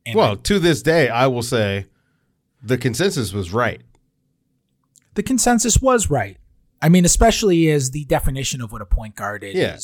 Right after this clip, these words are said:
Speaker 1: has, uh,
Speaker 2: But he's an incredible player. <laughs> He's just not a point guard.
Speaker 1: Yeah. The, the,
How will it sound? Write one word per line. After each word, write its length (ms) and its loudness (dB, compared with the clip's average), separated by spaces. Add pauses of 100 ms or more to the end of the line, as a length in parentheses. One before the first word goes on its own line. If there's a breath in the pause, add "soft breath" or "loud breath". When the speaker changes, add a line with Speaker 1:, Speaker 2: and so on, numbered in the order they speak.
(140)
Speaker 1:
has, 320 -8
uh, 100 -12
Speaker 2:
But 100 4
he's 200 4
an 100 4
incredible 680 0
player. 580 -2 (120)
<laughs> 100 -20
He's 180 -12
just 160 -10
not 120 0
a 40 -6
point 260 -6
guard. 320 -16 (720)
Speaker 1:
Yeah. 360 0 (380)
The, 320 2
the, 400 -4